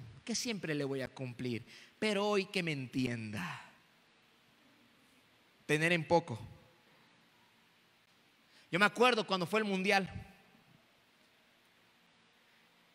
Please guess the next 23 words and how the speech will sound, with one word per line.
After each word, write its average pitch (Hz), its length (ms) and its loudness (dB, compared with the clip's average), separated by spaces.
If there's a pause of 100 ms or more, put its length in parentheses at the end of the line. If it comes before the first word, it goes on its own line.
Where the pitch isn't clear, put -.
(360)
un 208 180 2
domingo 185 520 2 (200)
en 165 160 0
la 160 80 -2
mañana, 156 520 0 (2000)
y 160 160 0
varios 247 560 6
no 196 100 0
fueron 185 260 -4
al 165 200 -4
culto, 170 500 2 (280)
no 165 100 0
fueron 190 240 0
al 180 140 0
servicio, 175 720 0 (340)
no 196 160 2
fueron 226 240 0
a 214 60 2
ofrecerle 196 680 -2
su 165 240 -4
pan 185 320 -2
a 180 100 -2
Dios. 170 500 -8